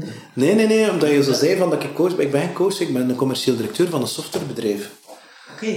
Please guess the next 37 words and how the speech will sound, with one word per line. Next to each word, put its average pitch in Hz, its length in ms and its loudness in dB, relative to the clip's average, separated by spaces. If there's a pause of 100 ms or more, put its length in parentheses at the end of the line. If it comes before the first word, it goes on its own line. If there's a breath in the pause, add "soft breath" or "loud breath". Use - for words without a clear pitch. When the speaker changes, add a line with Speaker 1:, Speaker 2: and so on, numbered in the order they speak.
(100)
Speaker 1:
En, 131 200 -2
eh, 131 440 2
en 131 80 2
daarnaast 127 440 0
ben 156 120 -4
ik - 140 -8
podcaster 185 840 -2
vanuit 135 280 -2
die 151 100 -2
passie. 254 580 -2
En - 80 -8
die 139 100 -6
twee 151 240 2
loop 147 260 0
ik 147 140 2
nu 135 80 0
laat 139 220 4
naast 139 240 -2
elkaar, 151 380 0
dus 156 120 -4
ik - 80 -8
kan 151 80 -2
dat 127 120 -2
ene 147 340 2
laten 139 280 2
verminderen. 156 420 -2
En 127 140 -2
daar 180 200 2
ben 180 100 0
ik - 120 -8
inderdaad 131 340 2
ook 139 80 -6
coach 170 280 2
in 175 160 0 (460 loud breath)
voor - 260 2
heel 135 280 4
jonge 170 300 4